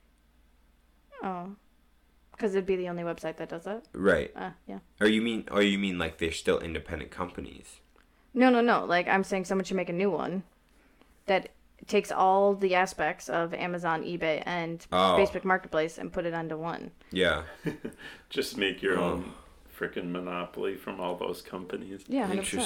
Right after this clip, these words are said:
Speaker 2: Interesting. Yeah.
Speaker 3: Huh.
Speaker 2: I
Speaker 3: Let
Speaker 2: mean,
Speaker 3: me write
Speaker 2: that's
Speaker 3: that one down, too.
Speaker 2: Yeah. Yeah, we'll get right on that. Well, so Alibaba does all drop shipping. They don't have warehouses. Am I, am I right with that, Sam?
Speaker 1: Yes.
Speaker 3: Is drop shipping, like, legal?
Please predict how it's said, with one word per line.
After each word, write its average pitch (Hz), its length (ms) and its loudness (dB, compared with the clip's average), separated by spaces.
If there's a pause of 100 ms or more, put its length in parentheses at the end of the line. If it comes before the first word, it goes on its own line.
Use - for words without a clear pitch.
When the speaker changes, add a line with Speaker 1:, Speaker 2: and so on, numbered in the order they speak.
Speaker 2:
Interesting. 69 220 -6 (420)
Yeah. 107 320 6 (140)
Speaker 3:
Huh. 107 160 -2 (640)
Speaker 2:
I - 60 -8
Speaker 3:
Let - 80 -2
Speaker 2:
mean, 98 160 0
Speaker 3:
me - 40 2
write 104 100 8
Speaker 2:
that's 107 140 4
Speaker 3:
that 117 260 4
one 117 140 -2
down, 117 300 4
too. 131 200 6
Speaker 2:
Yeah. - 360 8 (240)
Yeah, 98 120 6
we'll 95 160 2
get 104 160 0
right 92 160 4
on 95 100 0
that. - 100 -2 (260)
Well, 151 120 8
so - 280 8
Alibaba 120 760 6
does 82 200 0
all 95 320 4
drop 85 340 4
shipping. 87 360 -4
They 92 80 2
don't 107 160 2
have 101 200 2
warehouses. 104 760 0 (520)
Am 98 120 -2
I, 95 140 4
am 95 180 -2
I 92 80 4
right 87 400 4
with 104 140 0
that, 117 180 4
Sam? 135 360 0
Speaker 1:
Yes. - 280 -4 (200)
Speaker 3:
Is 120 180 8
drop 131 320 8
shipping, 165 540 0
like, 101 280 2 (200)
legal? 104 640 2